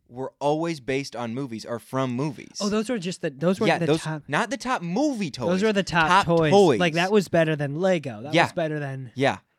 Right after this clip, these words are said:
Speaker 1: That was
Speaker 2: And
Speaker 1: the
Speaker 2: I guess
Speaker 1: top
Speaker 2: it covers toys is such a broad thing 'cause
Speaker 1: Yeah.
Speaker 2: there's Star Wars Legos. There's all these different things of, like, wow.
Speaker 1: And that made me think about when do people buy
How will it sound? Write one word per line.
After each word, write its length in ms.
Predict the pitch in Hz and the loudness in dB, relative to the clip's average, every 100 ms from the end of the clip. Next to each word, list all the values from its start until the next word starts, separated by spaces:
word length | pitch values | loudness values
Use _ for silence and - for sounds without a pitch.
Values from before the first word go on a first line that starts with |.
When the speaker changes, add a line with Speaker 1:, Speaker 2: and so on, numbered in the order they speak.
| _ | _
Speaker 1:
That 160 | 147 151 | 0 0
was 120 | 170 | 0
Speaker 2:
And 80 | 185 | -2
Speaker 1:
the 20 | |
Speaker 2:
I 40 | 185 | 0
guess 180 | 214 - | 0 0
Speaker 1:
top 240 | 151 - | -2 0
Speaker 2:
it 20 | |
covers 380 | 190 180 156 - | 2 2 2 0
toys 320 | 180 190 175 | 0 2 0
is 80 | 147 | -4
such 180 | 156 147 | -8 -8
a 60 | |
broad 480 | 127 117 131 135 123 | -8 -6 -4 -4 -4
thing 280 | 143 123 107 | -8 -10 -6
'cause 80 | 127 | -2
Speaker 1:
Yeah. 120 | 123 | -2
Speaker 2:
there's 280 | 131 131 - | -2 -8 -16
Star 480 | - - - 135 104 | -20 -18 -12 -10 -8
Wars 240 | 120 156 185 | -8 -8 0
Legos. 540 | 269 254 104 - - | 4 4 0 -18 -20
There's 260 | 135 127 135 | -16 -16 -10
all 260 | 139 165 | -4 -4
these 160 | 180 160 | -4 -8
different 300 | 170 156 143 | -10 -12 -8
things 320 | 190 180 147 | -6 -6 -6
of, 140 | 139 127 | -10 -12
like, 300 | 123 117 _ _ _ _ _ _ _ _ _ | -16 -20 _ _ _ _ _ _ _ _ _
wow. 540 | 117 170 156 110 80 - | -8 -6 -4 -8 -12 -6
Speaker 1:
And 100 | 139 | -4
that 120 | 156 | 0
made 180 | 202 196 | 0 0
me 100 | 175 | -4
think 440 | - 196 123 - _ - | -4 -4 -4 -12 _ -6
about 360 | 123 117 101 _ _ _ _ _ | 0 0 -2 _ _ _ _ _
when 300 | 127 170 247 | -4 -2 -2
do 80 | 269 | -4
people 460 | - 156 - 107 | -4 -6 -4 -8
buy 280 | - 101 98 | -8 -10 -10